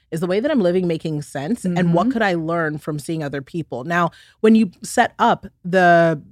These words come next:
Speaker 1: Balanced Black Girl podcast, I mean, you essentially are bringing community to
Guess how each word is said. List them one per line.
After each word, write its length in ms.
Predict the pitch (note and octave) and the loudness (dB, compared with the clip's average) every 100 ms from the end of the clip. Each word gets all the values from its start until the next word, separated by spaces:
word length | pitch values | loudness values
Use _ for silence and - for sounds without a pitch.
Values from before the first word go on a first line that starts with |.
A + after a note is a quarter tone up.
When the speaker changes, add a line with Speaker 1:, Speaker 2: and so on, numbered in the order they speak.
| - | -6
Speaker 1:
Balanced 320 | E3+ F3 E3+ | -2 -2 -2
Black 180 | E3 D#3 | -4 -4
Girl 120 | D#3 | -6
podcast, 680 | - G3 G#3 F#3 D3+ D3 - _ - - | -4 -2 -2 -2 -4 -6 -10 _ -12 0
I 60 | |
mean, 100 | G#3+ | 2
you 100 | B3 | 4
essentially 400 | C4+ - G#3+ G3+ | 2 -2 -2 0
are 60 | E3+ | -2
bringing 300 | D#3+ E3+ E3+ | -4 -6 -6
community 500 | E3 D#3+ D#3 D3+ D3+ | -6 -6 -6 -8 -10
to 500 | - - D#3 D3+ | -10 -8 -4 -6